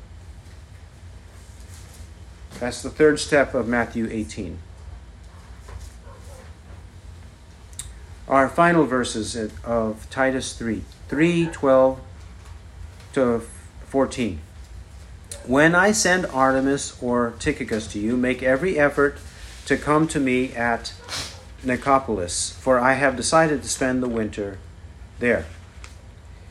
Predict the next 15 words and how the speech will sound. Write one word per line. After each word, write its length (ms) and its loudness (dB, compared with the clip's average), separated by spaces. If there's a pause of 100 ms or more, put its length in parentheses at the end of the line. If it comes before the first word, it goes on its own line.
(320)
The 60 4
apostle 720 4 (4000)
sends 720 4 (120)
these 320 4
two 120 4
men, 380 4
Artemas 760 4
and 420 2 (400)
Tychicus. 680 -4 (400)
This 220 4
is 140 2
the 140 -2
only 320 4
place 500 4
where 380 6